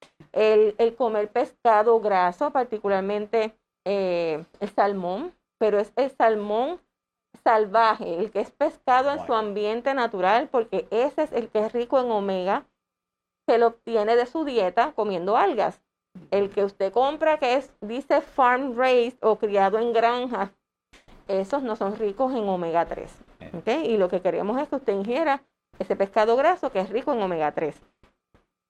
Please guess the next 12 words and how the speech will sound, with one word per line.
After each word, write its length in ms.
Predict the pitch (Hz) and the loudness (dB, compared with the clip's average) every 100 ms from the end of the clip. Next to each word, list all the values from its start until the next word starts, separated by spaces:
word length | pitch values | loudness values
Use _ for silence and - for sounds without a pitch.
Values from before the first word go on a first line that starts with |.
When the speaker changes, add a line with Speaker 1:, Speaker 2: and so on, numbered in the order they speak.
| _ - - _ _ _ _ _ _ | _ -20 -20 _ _ _ _ _ _
Speaker 1:
El 220 | 233 247 | 2 2
consumir 520 | 240 247 254 247 247 254 | 2 0 0 -2 -2 -4
vino 520 | 214 254 262 262 269 | -6 -4 -2 -2 -2
moderadamente, 1120 | 254 240 233 226 202 214 240 208 175 196 240 | -2 2 4 4 4 4 0 -2 -4 -4 -4
¿verdad? 340 | 294 208 214 262 | -2 0 0 2
Y 40 | |
cuando 240 | 240 220 | 0 0
la 120 | 208 196 | 0 0
persona 260 | 190 190 | -2 -4
tiene 160 | 196 214 | -2 0
edad 140 | 233 | 2
avanzada, 680 | 233 254 254 294 285 240 233 | 2 0 -4 -2 2 0 0